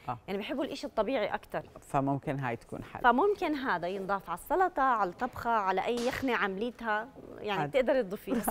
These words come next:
Speaker 2: سهلة، يعني مش
Speaker 1: سهلة،
Speaker 2: إشي
Speaker 1: ولا
Speaker 2: مع-،
Speaker 1: إشي موجودة.
Speaker 2: وفي ال-، زي ما حكينا محلات الخضرة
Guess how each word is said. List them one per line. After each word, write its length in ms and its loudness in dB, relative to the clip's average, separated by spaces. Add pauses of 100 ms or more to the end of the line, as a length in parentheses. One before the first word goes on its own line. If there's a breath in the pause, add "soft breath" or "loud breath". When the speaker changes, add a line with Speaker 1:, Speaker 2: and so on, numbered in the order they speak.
Speaker 2:
سهلة، 140 10
يعني 320 4
مش 100 -2
Speaker 1:
سهلة، 180 6
Speaker 2:
إشي 100 4
Speaker 1:
ولا 120 6
Speaker 2:
مع-، 80 8
Speaker 1:
إشي 140 2
موجودة. 500 6
Speaker 2:
وفي 160 4 (160)
ال-، 280 8
زي 120 4
ما 80 2
حكينا 380 -2
محلات 480 0
الخضرة 680 0